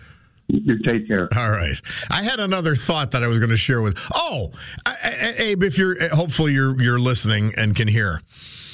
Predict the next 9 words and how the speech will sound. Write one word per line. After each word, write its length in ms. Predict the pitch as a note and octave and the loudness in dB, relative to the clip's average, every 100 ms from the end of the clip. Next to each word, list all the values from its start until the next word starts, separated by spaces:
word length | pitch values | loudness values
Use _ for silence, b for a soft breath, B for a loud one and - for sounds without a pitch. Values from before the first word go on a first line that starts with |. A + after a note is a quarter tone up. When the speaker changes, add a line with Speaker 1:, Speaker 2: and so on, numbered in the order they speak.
| B B B _ _ _ _ - | B B B _ _ _ _ -6
Speaker 2:
L-, 140 | D#3+ - | -6 -4
let 260 | - F3+ C4+ | -2 0 0
me 120 | D#4 | 0
give 220 | F#3+ G#3+ | 0 2
you 140 | F3+ E3 | 2 4
my 220 | D3 C3+ | 4 4
view 680 | A#2 G#2+ C3 C#3 C3+ B2+ B2 | 4 4 4 4 2 2 0
of 640 | A2+ A2+ G#2+ F#2+ F2+ - - _ _ _ _ _ _ _ _ _ - - | 0 2 2 0 0 -2 -8 _ _ _ _ _ _ _ _ _ -10 -2
humanity. 760 | - C#3+ C3 A2 E2+ C#2 A#1 | 2 4 2 2 0 -2 -8